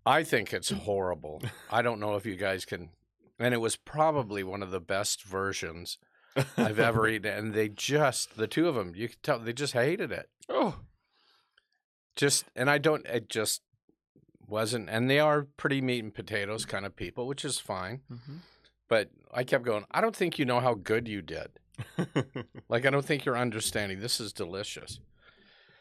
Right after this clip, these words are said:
Speaker 1: And it was right at restaurant quality.
Speaker 2: Hmm.
Speaker 1: And she said, "Well, you know, I just found a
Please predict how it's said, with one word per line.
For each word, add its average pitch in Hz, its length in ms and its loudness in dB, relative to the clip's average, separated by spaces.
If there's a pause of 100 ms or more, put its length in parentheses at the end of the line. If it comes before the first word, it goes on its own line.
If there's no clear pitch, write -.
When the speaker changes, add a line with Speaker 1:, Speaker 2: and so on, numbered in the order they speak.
(720)
Speaker 1:
And 113 140 -2
it 117 60 4
was 113 200 0
right 139 220 2
at 127 220 -2
restaurant 110 480 -2
quality. 98 600 -6 (380)
Speaker 2:
Hmm. 143 100 -10 (1700)
Speaker 1:
And 95 120 -10
she 107 140 -6
said, 113 220 -6
"Well, 147 220 6
you 139 120 2
know, 123 100 2
I 123 80 4
just 117 260 -4
found 107 360 -6
a 85 180 -10